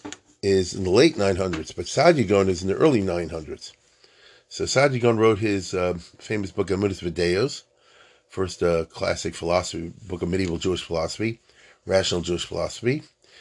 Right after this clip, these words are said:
in the early nine hundreds, in which he lays out the case for Judaism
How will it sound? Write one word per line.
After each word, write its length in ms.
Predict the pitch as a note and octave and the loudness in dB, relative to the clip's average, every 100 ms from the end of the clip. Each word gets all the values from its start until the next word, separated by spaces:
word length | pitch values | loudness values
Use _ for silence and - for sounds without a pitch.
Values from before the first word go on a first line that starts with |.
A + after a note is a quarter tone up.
| - _ - | -20 _ -6
in 80 | |
the 80 | F#2 | 0
early 240 | F#2+ G#2 G2+ | 2 4 4
nine 200 | G2 F#2+ | 2 0
hundreds, 600 | F#2+ F#2 C#3+ - - - _ _ _ _ _ - | -2 -2 -4 -6 -16 -20 _ _ _ _ _ -2
in 80 | G2 | -2
which 140 | G2+ | 0
he 80 | G2+ | 2
lays 300 | A2 B2 A2+ | 4 4 2
out 180 | G2+ F2+ | 0 -2
the 60 | |
case 260 | F2 A2 G2+ | -6 -4 -4
for 100 | F2+ | -8
Judaism 580 | D#2+ G2+ G2 E2+ E2 | -4 -4 -4 -4 -8